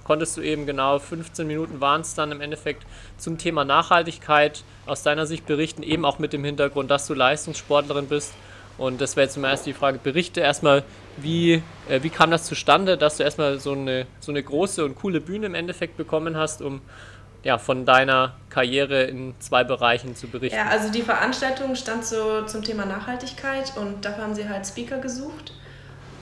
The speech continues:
Speaker 2: Und ich wurde über ein paar Umwege, ähm, übers Batman,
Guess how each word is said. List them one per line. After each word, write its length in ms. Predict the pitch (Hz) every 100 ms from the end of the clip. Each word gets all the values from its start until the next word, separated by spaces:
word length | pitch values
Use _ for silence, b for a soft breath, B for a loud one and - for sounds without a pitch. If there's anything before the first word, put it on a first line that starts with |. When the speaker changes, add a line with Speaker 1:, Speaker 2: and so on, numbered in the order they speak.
| -
Speaker 2:
Und 320 | 214 214 208 220
ich 220 | 214 208
wurde 200 | 247 240
über 160 | 220
ein 100 | 214
paar 240 | 214 208 -
Umwege, 560 | 277 269 262 269 269 269 - -
ähm, 400 | 208 202 202 202
übers 220 | 202 196
Batman, 580 | - 226 - 120 120